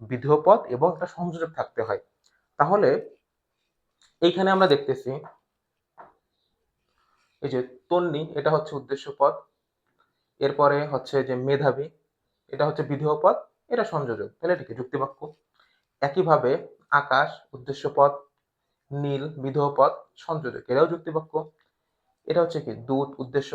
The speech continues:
পদ, সাদা বিধেয় পদ, সংযোজক আছে, এটাও যুক্তিবাক্য। এখানে কি কলমটি আমার উদ্দেশ্য আছে এবং কি আছে বিধেয় আছে, কিন্তু কোনো সংযোজক নাই। তাহলে আমাদের সঠিক উত্তর হবে কি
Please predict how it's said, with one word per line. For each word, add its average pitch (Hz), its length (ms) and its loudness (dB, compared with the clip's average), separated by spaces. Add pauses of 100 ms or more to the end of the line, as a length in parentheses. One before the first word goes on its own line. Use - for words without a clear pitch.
(120)
পদ, 135 160 8 (800)
সাদা 123 340 4
বিধেয় 127 300 -2
পদ, 120 120 4 (120)
সংযোজক 127 360 -10
আছে, 120 160 -16
এটাও 151 200 0
যুক্তিবাক্য। 135 400 -12 (100)
এখানে 180 260 -6
কি - 60 -4 (120)
কলমটি 160 420 0 (500)
আমার 107 200 4 (120)
উদ্দেশ্য 143 300 -2 (140)
আছে 214 180 -2 (600)
এবং 127 260 -6
কি 165 140 -2
আছে 127 160 -8 (420)
বিধেয় 147 300 0
আছে, 110 140 -6
কিন্তু 160 220 -4
কোনো 180 180 4
সংযোজক 131 360 -4 (160)
নাই। 143 120 2 (300)
তাহলে 123 220 2
আমাদের 123 180 0
সঠিক 143 240 -10
উত্তর 160 180 -6
হবে 185 180 -4
কি 139 80 -12